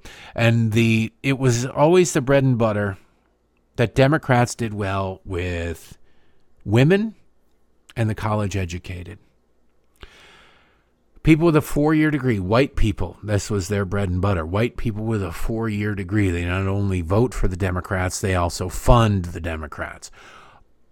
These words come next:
Only thirty percent strongly approve,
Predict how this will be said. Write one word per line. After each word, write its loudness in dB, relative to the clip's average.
Only 6
thirty 4
percent 2
strongly 0
approve, 0